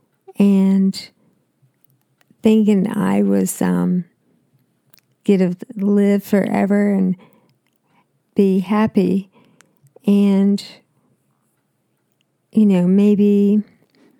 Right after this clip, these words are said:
getting sick, you, um, you a-, a-, ali-, um, realize that things are not in your c-, control.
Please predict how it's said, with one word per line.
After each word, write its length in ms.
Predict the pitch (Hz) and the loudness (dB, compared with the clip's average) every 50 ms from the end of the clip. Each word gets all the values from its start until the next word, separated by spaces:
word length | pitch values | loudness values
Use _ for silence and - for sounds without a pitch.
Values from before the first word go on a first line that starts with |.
| _ _ _ _ _ _ _ _ _ _ _ _ _ _ _ _ _ _ _ _ _ | _ _ _ _ _ _ _ _ _ _ _ _ _ _ _ _ _ _ _ _ _
getting 460 | - 208 202 190 185 185 180 175 175 | 0 0 2 2 2 2 0 0 -2
sick, 680 | - - - - - 254 247 214 202 - - - - _ _ _ _ _ _ _ _ _ _ _ _ _ _ _ _ _ _ _ _ _ 254 _ _ | -4 -6 -6 -2 0 0 0 0 -2 -6 -14 -20 -20 _ _ _ _ _ _ _ _ _ _ _ _ _ _ _ _ _ _ _ _ _ -20 _ _
you, 640 | 285 262 226 190 190 190 190 190 185 180 175 - - - - | -8 -4 -2 0 0 2 2 2 0 0 0 -2 -4 -4 -4
um, 540 | 190 180 180 - - - 202 208 190 196 180 _ _ _ _ _ _ _ - - _ _ _ | -4 -4 -2 -2 -4 -4 -4 -4 -4 -6 -8 _ _ _ _ _ _ _ -20 -20 _ _ _
you 200 | 202 196 190 - | 0 0 0 0
a-, 280 | - - - 175 170 - - - | -2 -2 -2 -2 -2 -4 -6 -6
a-, 420 | - 214 202 185 185 185 214 - - - _ _ | -4 -2 0 0 -2 -2 -4 -6 -10 -16 _ _
ali-, 560 | - 196 202 202 202 202 214 220 226 226 226 - - | -2 -2 0 0 2 0 0 0 0 -2 -4 -4 -2
um, 260 | 190 185 180 175 175 - _ _ _ _ _ _ _ _ - | -2 -2 0 -2 -4 -8 _ _ _ _ _ _ _ _ -2
realize 840 | 214 214 233 247 233 208 180 175 - - 185 185 185 - - - - _ _ _ _ _ _ _ _ _ _ _ _ _ | 0 0 2 2 2 2 0 0 0 0 -2 -2 -4 -6 -10 -16 -20 _ _ _ _ _ _ _ _ _ _ _ _ _
that 460 | - 208 196 190 185 175 - 226 - _ _ _ _ _ _ - | -2 0 0 2 2 0 -2 -4 -8 _ _ _ _ _ _ -2
things 320 | 220 214 208 202 185 - | 0 2 2 0 0 0
are 100 | 196 185 | 0 2
not 340 | 185 180 180 175 170 - - | 2 2 0 0 -2 -4 -4
in 240 | - 202 196 196 190 | -2 -2 0 0 0
your 160 | 185 185 180 180 _ - | 0 -2 -4 -6 _ -10
c-, 200 | - - 208 220 - - | -8 -8 -8 -8 -10 -16
control. 720 | - - 190 180 - - - 202 202 196 190 185 190 | -8 -6 -4 -6 -4 -2 0 0 0 0 -2 -4 -6